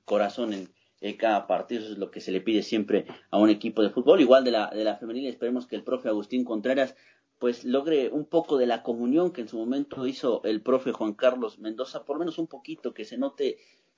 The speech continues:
que, que, que llega este club a los primeros, eh, planos. Y nada, agradecerte como, como siempre tu, tu tiempo, tu atención, y con muchísimo gusto aquí estamos cuando se necesite, y, y,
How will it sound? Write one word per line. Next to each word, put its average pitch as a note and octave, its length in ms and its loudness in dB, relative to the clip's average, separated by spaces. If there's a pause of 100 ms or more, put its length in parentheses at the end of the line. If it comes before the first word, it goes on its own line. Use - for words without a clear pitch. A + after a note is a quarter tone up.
(120)
que, A2 360 0
que, G2+ 320 -4
que A2+ 180 -4
llega A#2+ 440 2
este A#2 380 -2
club B2 340 -2 (320)
a G#2+ 140 2
los G#2+ 220 2
primeros, A#2 560 0
eh, G#2+ 220 2
planos. D3+ 600 2
Y G#2+ 260 0
nada, A#2 240 2
agradecerte G#2 640 0
como, G2+ 300 -6
como G#2 220 -4
siempre B2+ 380 -2
tu, G2+ 220 -10 (100)
tu G#2 120 -20
tiempo, C#3+ 340 -2
tu - 80 -2
atención, D3+ 640 2 (580)
y G#2+ 220 0
con A2 160 2
muchísimo A2+ 380 2
gusto B2+ 240 0
aquí A#2 120 -6
estamos B2 320 0
cuando A2 320 2
se G#2 140 -6
necesite, A#2 640 -2
y, C#3 440 -2
y, F2+ 380 -18